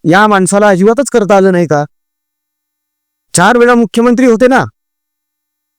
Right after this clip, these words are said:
चार वेळा मुख्यमंत्री असताना बारामती जिल्ह्याचा विकास सोडून, बारामतीचा विकास सोडून यांनी कोणत्या, अ, महाराष्ट्रातल्या जिल्ह्याला आणखी खूप भरभराट करत पुढे नेलेलं आहे? यांनी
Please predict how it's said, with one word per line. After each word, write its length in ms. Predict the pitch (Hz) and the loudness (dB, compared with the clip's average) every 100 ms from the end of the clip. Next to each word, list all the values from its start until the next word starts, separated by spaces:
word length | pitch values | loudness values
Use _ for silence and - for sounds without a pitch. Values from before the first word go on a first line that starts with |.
| _ | _
चार 280 | 175 175 220 | -2 0 2
वेळा 240 | 208 196 | 2 2
मुख्यमंत्री 600 | 202 165 - 233 214 196 | 0 -2 -2 0 0 0
असताना 520 | 196 - 180 175 156 170 | 0 0 -2 0 0 0
बारामती 520 | 139 170 202 214 226 | 0 0 0 0 0
जिल्ह्याचा 360 | 202 196 208 | 2 0 0
विकास 320 | 208 185 190 185 | 0 0 -2 -2
सोडून, 300 | 160 160 170 | -2 0 2
बारामतीचा 540 | 147 180 202 254 247 | 0 0 0 0 0
विकास 340 | 226 202 208 | 0 0 -2
सोडून 400 | - 208 180 143 170 - - - | -2 -2 0 0 -4 -10 -20 -8
यांनी 600 | 113 160 208 226 247 254 - _ _ _ _ _ _ _ _ | -2 2 4 4 4 2 -2 _ _ _ _ _ _ _ _
कोणत्या, 600 | 226 254 262 277 285 285 262 - - | -4 -2 0 0 0 0 -2 -6 -12
अ, 60 | - - - _ _ _ _ _ _ _ _ _ _ _ | -12 -14 -18 _ _ _ _ _ _ _ _ _ _ _
महाराष्ट्रातल्या 760 | 190 202 220 226 220 214 214 214 | 0 2 0 0 -2 -2 0 0
जिल्ह्याला 500 | 170 180 185 196 196 | 2 0 2 2 0
आणखी 360 | - 254 247 269 - | 0 -2 0 -2 -2
खूप 180 | - 277 180 | 0 0 2
भरभराट 580 | 220 196 202 202 180 - _ _ _ _ - | 2 2 2 0 -2 -10 _ _ _ _ -4
करत 180 | 190 202 - | -2 -2 -2
पुढे 180 | 185 175 | 0 2
नेलेलं 360 | 165 156 151 | 2 0 -2
आहे? 200 | 139 139 - _ _ _ _ _ _ - | -4 -6 -10 _ _ _ _ _ _ -2
यांनी 200 | 247 254 | 2 2